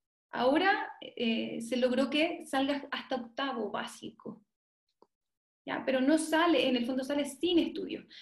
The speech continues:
Nosotros no podemos contratar en nuestras propias escuelas, por ejemplo, a un exalumno, porque no tiene cuarto medio.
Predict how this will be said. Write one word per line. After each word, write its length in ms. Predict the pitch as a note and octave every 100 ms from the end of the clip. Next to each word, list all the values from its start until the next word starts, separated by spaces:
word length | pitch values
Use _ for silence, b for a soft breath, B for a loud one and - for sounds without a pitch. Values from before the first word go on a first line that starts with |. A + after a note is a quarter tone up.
| B
Nosotros 360 | A#3+ A#3 A#3+ D#4
no 160 | D#4+ D#4+
podemos 460 | C#4+ C#4 F4+ F#4+
contratar 800 | E4+ D#4+ D#4 D4+ D4+ C#4 B3+ - -
en 160 | A#3+
nuestras 360 | B3 B3+ C#4 -
propias 360 | - C#4+ D#4 D4+
escuelas, 560 | D#4 - D#4+ B3+ C#4+ -
por 80 | C4
ejemplo, 500 | A#3+ B3+ C4+ C#4 C#4 B B
a 80 | B3
un 220 | C4 C4
exalumno, 840 | C4+ - - C4 D4 B3 A3+ - - _ _
porque 180 | - C4
no 140 | C4+ C4+
tiene 300 | F4 B4+ C#4
cuarto 260 | F#3 -
medio. 460 | - - - - -